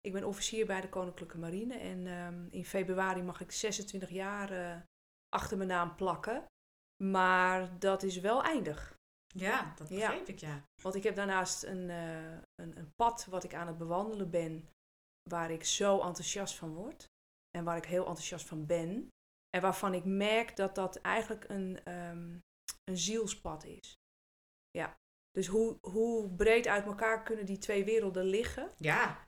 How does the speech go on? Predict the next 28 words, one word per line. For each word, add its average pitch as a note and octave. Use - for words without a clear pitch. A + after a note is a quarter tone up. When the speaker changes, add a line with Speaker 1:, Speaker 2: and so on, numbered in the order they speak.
Speaker 1:
Ja, F#3+
maar G3
uiteindelijk A3+
hebben A3+
die A3
beide A3
werelden A#3
altijd B3
wel A3+
een G#3+
rol A3
gespeeld G3+
in F#3+
mijn G3
leven. E3+
Ik F3
word F#3+
negenenveertig. G3+
En F3
zesentwintig G#3+
jaar F3+
daarvan F#3+
heb F3+
ik F3+
in F#3+
dat G3+
systeem F#3
gefunctioneerd. F#3